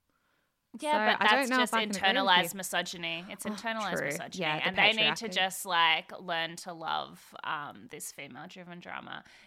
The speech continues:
Speaker 1: Yes, it's cheesy, but it's still complex and important and has heaps of really good storylines.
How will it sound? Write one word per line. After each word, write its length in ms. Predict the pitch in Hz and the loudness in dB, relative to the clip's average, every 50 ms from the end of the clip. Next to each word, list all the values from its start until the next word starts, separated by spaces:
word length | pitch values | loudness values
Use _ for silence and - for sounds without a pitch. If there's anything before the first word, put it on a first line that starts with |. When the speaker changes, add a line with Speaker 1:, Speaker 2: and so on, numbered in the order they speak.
| _ 208 | _ 6
Speaker 1:
Yes, 300 | - 262 302 349 - - | 8 8 8 8 6 0
it's 160 | 381 277 - | -2 -2 -2
cheesy, 580 | - - - 240 233 262 262 - 226 190 185 180 | -6 4 8 8 8 8 6 2 2 2 2 4
but 240 | - 208 196 185 | 6 6 6 6
it's 160 | - 208 208 - | 6 2 -2 -6
still 400 | - - - 233 247 311 339 320 | -10 -6 -4 -2 -2 -2 -4 -8
complex 680 | - - 226 208 220 220 - 220 202 196 - - - 226 | -4 0 0 0 0 -2 -2 -2 -2 -2 -2 -10 -10 -6
and 560 | - 160 190 180 175 175 175 175 175 165 - - | -2 0 0 0 0 -4 -10 -10 -12 -12 -14 -14
important 680 | - 190 185 180 - - 170 180 202 202 180 170 135 - | -12 -12 -12 -12 -10 -8 -6 -4 -4 -2 -4 -4 -4 -2
and 180 | 156 165 175 165 | -4 -4 -4 0
has 240 | 190 196 190 185 | -2 -2 -2 -2
heaps 340 | - - 185 180 180 - - | -6 -6 -6 -6 -6 -6 -12
of 160 | 214 190 180 | -12 -12 -12
really 260 | 180 175 175 170 170 170 | -10 -8 -8 -8 -8 -10
good 200 | 165 170 170 170 | -10 -10 -12 -12
storylines. 800 | - - 175 165 170 170 170 165 147 139 - - - 180 180 | -12 -10 -8 -6 -6 -6 -6 -6 -6 -6 -6 -6 -8 -12 -10